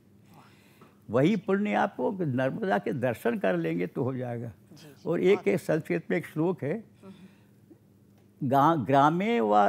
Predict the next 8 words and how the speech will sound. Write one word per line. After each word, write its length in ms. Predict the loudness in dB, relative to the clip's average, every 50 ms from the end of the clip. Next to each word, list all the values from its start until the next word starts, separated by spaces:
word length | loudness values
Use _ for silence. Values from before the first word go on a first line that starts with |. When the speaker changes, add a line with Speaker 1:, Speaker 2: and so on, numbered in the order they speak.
| 2 -2 -2 0
Speaker 1:
अरण्ये 640 | 2 4 4 4 4 4 2 2 0 0 -2 -4 -8 -14 -20 _ _ _ _ -2
पुण्य 440 | 0 0 2 2 0 -2 0 0 -2
सर्वत्र 600 | -2 -2 -4 -4 -2 0 2 0 2 2 2 0 2
नर्मदा।" 640 | 0 -2 -2 -2 -2 -2 -2 -2 -4 -6 -8 -10 -16 _ _ _ _ _ _ -20 -20 -20 _ _ _ _ _ -20 -20 _ -4
चाहे 240 | -2 -2 0 0 -2
गांव 360 | 0 0 2 2 4 2 2
हो, 320 | 2 2 2 2 2 0 -2
चाहे 440 | -4 -2 -2 0 0 0 -2 -4